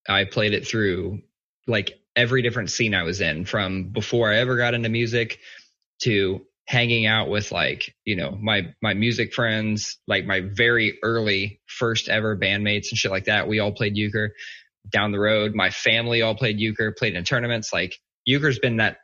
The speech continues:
constant game my whole life. Um,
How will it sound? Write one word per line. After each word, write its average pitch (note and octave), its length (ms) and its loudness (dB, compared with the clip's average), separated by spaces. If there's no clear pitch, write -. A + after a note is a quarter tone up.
constant A#2 500 -2
game G2+ 240 2
my F2+ 160 0
whole G2+ 220 0
life. D2 360 -4
Um, F#2+ 380 -2